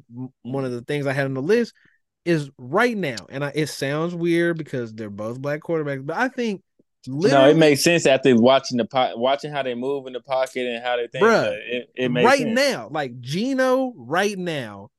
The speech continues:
Speaker 1: and Shedeur Smith are the same thing. Now, the difference, ob-, obviously, is one is in his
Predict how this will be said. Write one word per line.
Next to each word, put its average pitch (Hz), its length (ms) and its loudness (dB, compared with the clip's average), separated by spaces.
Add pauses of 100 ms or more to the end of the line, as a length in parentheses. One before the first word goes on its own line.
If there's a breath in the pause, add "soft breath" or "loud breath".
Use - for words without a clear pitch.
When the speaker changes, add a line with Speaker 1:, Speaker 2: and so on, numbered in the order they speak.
(200)
Speaker 1:
and 151 140 -2
Shedeur 165 480 0
Smith 156 400 -6
are 139 160 0
the 123 80 -8
same 170 400 -4
thing. 143 220 -6
Now, 139 100 -6
the 127 80 -8
difference, 190 380 0
ob-, 156 300 -8
obviously, 156 520 0
is 117 120 -8
one 180 200 -2
is 160 140 -4
in 151 100 -4
his 127 160 -10